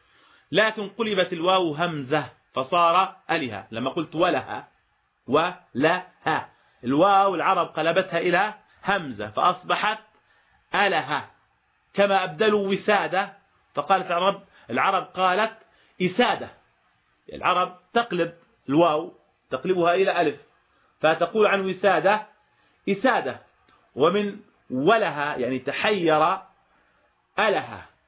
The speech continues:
فلما دخلت عليه أداة التعريف فقالوا الأله، فقالوا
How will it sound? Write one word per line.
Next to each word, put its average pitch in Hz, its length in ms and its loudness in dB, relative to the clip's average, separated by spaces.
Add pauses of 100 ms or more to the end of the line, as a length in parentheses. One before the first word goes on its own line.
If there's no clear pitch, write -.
(720)
فلما 214 380 2
دخلت 190 380 -2
عليه 170 320 2
أداة 180 140 2
التعريف 170 400 -2
فقالوا 180 560 2 (1300)
الأله، - 1600 -6 (460)
فقالوا 175 600 0